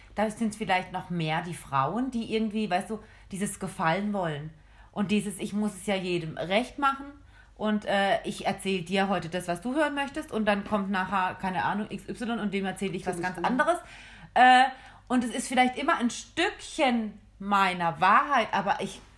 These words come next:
Speaker 1: ich, ich steh nicht zu dem, was ich wirklich
Speaker 2: Mhm.
Speaker 1: bin, ne?
Speaker 2: Absolut.
Speaker 1: Ja.
Speaker 2: Und das ist halt eben der Punkt. Und ich, was ich auch immer wieder festgestellt ist, Frauen sind viel weiter als Männer.
Speaker 1: Mhm.
Speaker 2: Viel, viel weiter. Das ist einfach so.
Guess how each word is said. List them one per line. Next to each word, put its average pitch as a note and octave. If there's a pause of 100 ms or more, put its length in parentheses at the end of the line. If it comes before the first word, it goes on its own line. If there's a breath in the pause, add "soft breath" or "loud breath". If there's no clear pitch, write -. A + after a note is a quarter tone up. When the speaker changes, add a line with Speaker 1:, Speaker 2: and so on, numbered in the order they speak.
(380)
Speaker 1:
ich, -
ich E3
steh A3+
nicht G3+
zu F3+
dem, E3
was C#3+
ich -
wirklich D#3+
Speaker 2:
Mhm. D#3+
Speaker 1:
bin, D3+
ne? D#3 (180)
Speaker 2:
Absolut. F3
Speaker 1:
Ja. -
Speaker 2:
Und D3+
das F3
ist F3
halt F3+
eben E3+
der D#3+
Punkt. F3 (160 loud breath)
Und E3
ich, F3+ (520 soft breath)
was F#3+
ich F3+
auch F3
immer E3
wieder D3+
festgestellt D3+
ist, C#3
Frauen D3+
sind C#3+
viel C3+
weiter A2+
als A2+
Männer. F#2
Speaker 1:
Mhm. F3+ (120)
Speaker 2:
Viel, D#3+
viel C3+
weiter. C3 (120)
Das C3+
ist C3+
einfach B2
so. G2+